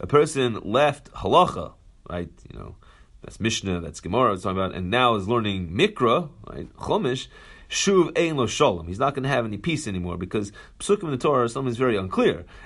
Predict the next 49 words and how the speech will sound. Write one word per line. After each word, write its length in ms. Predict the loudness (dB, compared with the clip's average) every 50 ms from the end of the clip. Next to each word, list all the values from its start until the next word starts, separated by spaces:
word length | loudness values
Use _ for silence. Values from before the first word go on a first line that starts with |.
| -12 -8
and 80 | -6
you 80 | -4 0
can't 220 | 0 0 0 2
learn 160 | 2 2 2
halacha 420 | 2 2 2 2 2 2 2 -2 0
directly 320 | 0 0 0 0 -2 -4
from 240 | -2 0 0 0 0
them 240 | 0 -2 -2 -4 -6 -12 -12 -6
without 360 | -2 0 2 2 2 2 2 0
learning 240 | 0 0 0 -2
the 40 | -2
Mishnayos 560 | -4 -4 -2 0 0 2 2 2 2 0 -4
and 140 | -10 -10 -8
the, 160 | -8 -8 -8
and 80 | -8 -6
the 60 | -4
Gemaras 340 | -2 0 2 2 2 2 -2
as 120 | -2 0
well. 260 | 2 2 2 2 -2 -14 -20 -20 -20 -20 -20 -20 -20 -16 -10
Shmuel 340 | -8 -6 -2 0 2 2 4
Omar, 440 | 4 2 2 2 2 0 0 0 -4 -8 -10
Zeh 420 | -8 -4 0 2 2 2 2 0 0
Porish 380 | 0 0 2 2 0 -2 -4
Mi 80 | -8 -4
Talmud, 540 | 0 2 2 2 2 -2 -6 -8 -10 -10 -6
the 80 | -4
Mishnah. 340 | -4 -4 -4 -4 -8 -10 -10
This 180 | -10 -8 -8 -6
is 60 | -2
talking 220 | 0 0 0 0
about 80 | -2 -4
a 40 | -4
person 160 | -4 -4 -4
who 320 | -4 -4 -4 -4 -6 -10 -14 -18 -8
stops 360 | -2 2 4 4 4 2 -2 -4
learning 240 | -4 -2 -4 -4
Talmud 320 | -2 0 2 2 2 0 -4
and 80 | -4
starts 180 | -2 -2 -2 -2
learning 200 | -2 -4 -4 -4
Mishnah. 420 | -4 -4 -4 -4 -2 -2 -4 -4 -6 -14 -20 -20 -20 -20 -20 -20 -20 -18 -14 -10
Rabbi 140 | -2 2
Yochanan 420 | 6 6 6 6 6 2 0 0 2
Omar, 320 | 2 2 2 4 2 2
Afilu 520 | 2 2 0 -2 -2 -4 -4 -2 -2 -2 -2
Mi 120 | -2 -4
Talmud 640 | -2 0 0 2 2 2 0 0 0 0 0 -2 -2
Li 160 | -2 -2 -2
Talmud. 540 | 0 0 0 0 0 -2 -4 -6 -6 -10